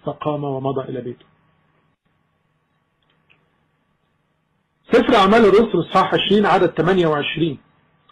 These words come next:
"احترزوا إذن لأنفسكم ولجميع الرعية التي أقامكم الروح القدس فيها أساقفة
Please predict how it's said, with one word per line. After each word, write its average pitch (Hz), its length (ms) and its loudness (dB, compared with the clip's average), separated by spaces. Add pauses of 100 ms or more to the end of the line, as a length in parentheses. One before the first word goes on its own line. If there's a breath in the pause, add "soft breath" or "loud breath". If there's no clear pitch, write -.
"احترزوا 202 640 2
إذن 220 280 2
لأنفسكم 170 720 0 (160)
ولجميع 170 600 4
الرعية 165 520 2
التي 170 320 0
أقامكم 156 540 -4
الروح 156 280 -6
القدس 160 340 -2 (140)
فيها 175 320 0
أساقفة 175 440 -4